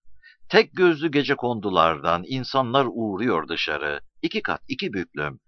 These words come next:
iç donlarıyla yalın ayak kadınlar, çocuklar, erkekler harıl harıl bir gidip bir geliyorlar. Gören bir tapınak dikiyorlar sanır. Ehramlar, Babil kuleleri, Taç Mahaller gibi.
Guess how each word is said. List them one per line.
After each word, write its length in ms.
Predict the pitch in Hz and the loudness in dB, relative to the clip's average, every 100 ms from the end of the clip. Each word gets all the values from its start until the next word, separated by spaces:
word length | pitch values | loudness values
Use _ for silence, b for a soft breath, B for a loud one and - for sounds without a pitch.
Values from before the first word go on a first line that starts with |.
| _ | _
iç 300 | - 226 - | -4 -2 0
donlarıyla 560 | 175 151 127 120 107 87 | 2 2 0 -2 0 0
yalın 300 | 90 131 175 | 2 2 2
ayak 300 | 131 123 120 | 0 0 0
kadınlar, 500 | 113 113 110 104 107 | -2 -2 -2 -2 -2
çocuklar, 600 | - 95 98 - 87 92 | -4 -4 -6 0 2 2
erkekler 720 | 95 113 104 104 - 87 90 B B - | 4 2 2 -2 2 4 4 B B 2
harıl 320 | 185 220 127 | 4 6 2
harıl 280 | 85 73 - _ - | 0 -4 -12 _ -6
bir 200 | 233 160 | -4 -4
gidip 380 | 117 87 78 | -4 -6 -6
bir 160 | - 175 | -2 -2
geliyorlar. 760 | 90 98 73 98 85 73 73 - - - b b b | 0 -2 0 0 0 0 -2 -6 -16 -20 b b b
Gören 400 | - 165 214 196 | 4 6 6 4
bir 120 | 190 | 0
tapınak 520 | 165 165 160 160 185 160 | 0 -2 0 0 0 -4
dikiyorlar 560 | 165 151 127 104 92 | -4 0 0 2 2
sanır. 480 | 87 85 80 80 - - - - - - | 0 -2 -2 -4 -6 -16 -20 -20 -8 4
Ehramlar, 760 | 139 123 131 147 139 139 131 107 | 6 6 6 4 6 4 4 4
Babil 360 | 131 123 139 | 4 4 0
kuleleri, 680 | 139 135 131 120 120 104 92 | -2 -2 0 2 0 0 0
Taç 280 | - 131 - | 2 2 2
Mahaller 520 | 117 120 127 110 123 | -2 2 2 4 4
gibi. 440 | 135 98 82 76 | 4 -2 -2 -2